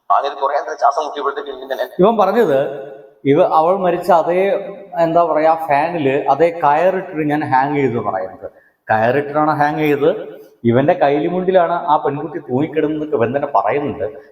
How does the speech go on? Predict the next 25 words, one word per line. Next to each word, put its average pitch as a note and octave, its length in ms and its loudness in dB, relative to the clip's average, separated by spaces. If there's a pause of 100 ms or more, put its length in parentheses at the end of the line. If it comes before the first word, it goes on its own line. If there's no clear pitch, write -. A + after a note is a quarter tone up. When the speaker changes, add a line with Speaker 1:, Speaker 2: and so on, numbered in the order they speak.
(120)
Speaker 2:
പിന്നീട് A3 260 4
പറയുന്ന G3+ 340 2
അതേ E3+ 160 2
കയറെന്നൊക്കെ D#3 720 0
പറയുന്നത്. A2 600 -4 (340)
എന്തായാലും F#3+ 260 4
ഇവനെ G3+ 160 0
ഹാങ് F3+ 440 0
ചെയ്തിട്ടുണ്ട് G#3 720 2
എങ്കിൽ A#2+ 640 -2 (160)
എന്തായാലും A3 280 4
അവന്റെ G3 200 0
കഴുത്തിൽ D#3 320 -2
അതിന്റെ D3 180 0
പാടും C#3+ 460 2
മറ്റൊക്കെ B2 340 -4
കാണേണ്ടതാണ്. G#2+ 640 -2 (320)
ഒരു E3 100 2
ശ്രമം E3+ 380 0
നടത്തിയതിന്റെ D#3 500 0
ലക്ഷണമൊന്നും B2 720 -2
അവന്റെ E3 160 -4
കഴുത്തിൽ C3+ 360 -2
എവിടെയില്ല. B2 500 -4 (720)
ആ, D#3+ 60 6